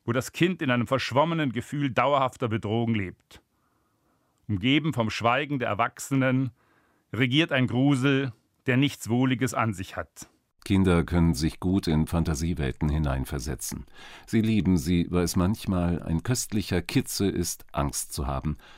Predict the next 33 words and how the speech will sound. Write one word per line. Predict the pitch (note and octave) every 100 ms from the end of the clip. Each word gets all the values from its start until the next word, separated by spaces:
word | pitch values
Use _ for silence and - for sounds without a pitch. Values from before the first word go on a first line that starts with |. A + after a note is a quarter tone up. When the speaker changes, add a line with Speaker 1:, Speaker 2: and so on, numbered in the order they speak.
| - - -
Speaker 2:
Aber | - E2
für | D#2+ F2+
mich | G2+ F2
als | D#2+ -
Kind | G#2+ G#2+ G2
hatte | F2 F#2
der | D#2+ D2
Krieg | - - F#2+ F#2+ -
nichts | F2 F2+ - -
mit | D2 C#2+ -
einer | D2+ D2 C2+ A#1+
Geschichte | E2+ - G2 - E2+
von | D#2 C#2
Wölfen | D2 E2 F#2+ D2+
oder | C#2 C2+
Hexen | C#2 F2 - E2+
gemein. | D2 D2 C#2 C#2+ C#2 - - - -
Es | -
war | G#2+ A2
eine | G2 G2+ F#2 -
namenlose | F2+ E2 D2 C#2+ C2+ C#2 C#2 C#2+
Angst, | C#2 C#2+ D#2 - - -
ohne | F2+ F2
Gesicht, | E2+ B1+ C2 B1 - - _
ohne | D2+ C2+ B1
Geschichte. | E2+ - B1+ - B1+ B1 - -
Und | F2+ E2
das | E2 -
war | F2 D#2+ -
in | F2+ E2
keiner | G2 F#2 E2+ C#2+
Weise | C#2+ C#2 E2
köstlich, | - F2+ - - B1 B1 -